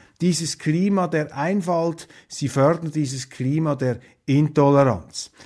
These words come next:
Muss Ihnen sagen, ich, äh, würde mir nicht anmaßen,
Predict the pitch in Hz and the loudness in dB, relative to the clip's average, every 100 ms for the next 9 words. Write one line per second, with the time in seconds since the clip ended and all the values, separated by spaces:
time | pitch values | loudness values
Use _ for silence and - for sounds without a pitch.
0 | - _ 147 202 220 214 202 190 190 214 | -20 _ 0 2 4 4 2 2 0 -2
1 | 220 170 - _ _ _ _ _ _ _ | -2 -2 -8 _ _ _ _ _ _ _
2 | - 180 160 - 180 165 165 175 180 180 | -2 0 0 0 2 4 4 2 4 4
3 | 190 240 240 196 190 185 117 90 - | 6 4 2 -2 0 0 -4 -8 -16